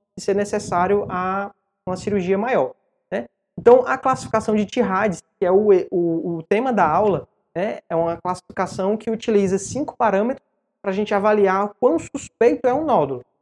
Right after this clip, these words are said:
né? É uma classificação que utiliza a imagem do ultrassom como uma forma de pontuar várias características e quanto mais pontos o nódulo tiver, maior a chance dele ser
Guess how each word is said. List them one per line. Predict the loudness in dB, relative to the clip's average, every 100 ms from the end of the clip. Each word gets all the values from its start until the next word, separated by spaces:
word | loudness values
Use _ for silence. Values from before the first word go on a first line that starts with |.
| _
né? | -10 -10 _ _
É |
uma | -4
classificação | -2 -4 -4 -6 -4 -6
que | -4 -6
utiliza | -2 0 2 2
a |
imagem | 0 0 0 0
do | -2
ultrassom | 0 -4 -4 -4 -4
como | -2 -2
uma | -4
forma | -4 2 2 2 -4 -8 _ -10
de | -10
pontuar | 0 2 2 2 4 4
várias | 2 0 -2
características | -2 0 0 2 2 2 -4 -6
e | -6
quanto | -2 -4 -4 -2
mais | -2 -2
pontos | _ -2 -2 -2
o | -2
nódulo | 0 0 -2
tiver, | -6 -4 -2 -2
maior | -2 0 2 0
a |
chance | -2 -4 -4 2
dele | 2 2
ser | 0 0 0